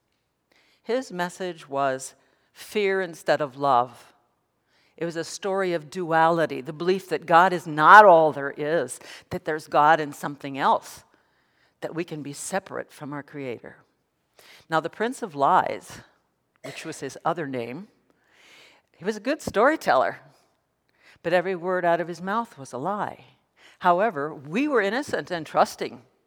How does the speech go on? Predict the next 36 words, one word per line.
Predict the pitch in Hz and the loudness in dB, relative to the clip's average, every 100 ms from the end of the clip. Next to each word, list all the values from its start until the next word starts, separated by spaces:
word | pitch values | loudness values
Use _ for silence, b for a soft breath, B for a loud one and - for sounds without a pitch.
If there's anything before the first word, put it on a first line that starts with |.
| _ _ _ _ _ _ | _ _ _ _ _ _
We | - 156 | -12 -10
didn't | 220 180 | -6 -6
know | 131 135 | -6 -8
any | 131 | -10
better. | 123 151 226 233 _ _ b b b b b | -6 -6 -6 -12 _ _ b b b b b
We | 160 | -8
believed | 160 156 151 143 156 175 190 185 - _ | -4 -4 -4 -6 -6 -8 -10 -14 -20 _
the | _ | _
fallen | 156 147 147 139 | -12 -10 -10 -10
angel's | 143 151 151 | -12 -14 -16
story, | - - 135 131 127 139 _ b b b b b | -16 -12 -10 -8 -10 -12 _ b b b b b
and | 123 131 | -14 -8
that | 151 - | -8 -8
was | 147 | -12
our | 131 | -14
big | 120 139 139 | -14 -16 -16
mistake. | 120 - - 147 - - - _ _ _ _ _ _ _ _ _ _ _ b b b b b b b _ | -20 -20 -14 -12 -14 -20 -20 _ _ _ _ _ _ _ _ _ _ _ b b b b b b b _
That | 127 160 180 | 0 2 2
is | 151 | -4
what | 151 | -10
it | - | -10
means | 160 156 151 | -12 -12 -14
to | - 190 | -14 -12
eat | 214 _ | -12 _
the | |
tree | - 143 117 | -20 -16 -16
of | 120 | -14
knowledge. | 143 175 135 - - - _ _ _ _ _ _ _ b b b 143 | -10 -10 -10 -14 -20 -20 _ _ _ _ _ _ _ b b b -14
We | 147 | -10
agreed | 143 131 143 165 214 156 135 131 143 - | -10 -12 -12 -8 -6 -6 -10 -14 -14 -12
and | 135 139 | -12 -12
took | 202 - | -16 -16
his | 226 226 | -16 -16
word | 113 123 123 | -12 -12 -12
as | 170 - | -14 -18
truth. | - 269 185 - | -12 -12 -12 -16